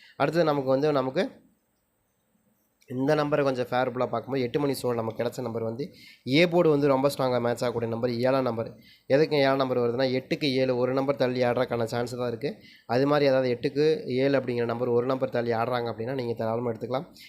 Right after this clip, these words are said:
எனக்கு இந்த மாதிரி நம்பர்கள் ரொம்ப ஸ்ட்ராங்காக வரக்கும் வாய்ப்பு இருக்கிற மாதிரி தெரியுது. சரிங்களா? ஏழு, ஏழு, அதாவது எட்டு, எட்டுக்கு ஏழு அப்படிங்கிற நம்பரும், அதே மாதிரி நாலாம் நம்பர். நாலாம் நம்பரும் கொஞ்சம் மேட்ச் ஆகுது ரொம்ப ஸ்ட்ராங்காக. இதில் ட்ரை பண்ணி பார்க்கலாம்.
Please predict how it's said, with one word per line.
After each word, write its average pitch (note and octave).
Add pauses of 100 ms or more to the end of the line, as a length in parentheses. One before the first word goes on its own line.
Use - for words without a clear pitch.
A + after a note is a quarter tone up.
(120)
எனக்கு D3+
இந்த C#3
மாதிரி B2+
நம்பர்கள் A#2+
ரொம்ப A#2+
ஸ்ட்ராங்காக A#2
வரக்கும் A2+
வாய்ப்பு A2+
இருக்கிற A2+
மாதிரி A2
தெரியுது. A2
சரிங்களா? A#2 (600)
ஏழு, D3+ (400)
ஏழு, D3
அதாவது C3
எட்டு, C3
எட்டுக்கு C3+
ஏழு C#3
அப்படிங்கிற A#2
நம்பரும், A#2+
அதே B2+
மாதிரி B2
நாலாம் A#2+
நம்பர். A2+ (600)
நாலாம் C#3+
நம்பரும் D#3
கொஞ்சம் C3
மேட்ச் B2
ஆகுது A#2+
ரொம்ப A#2
ஸ்ட்ராங்காக. A#2+
இதில் A2+
ட்ரை B2
பண்ணி B2
பார்க்கலாம். A2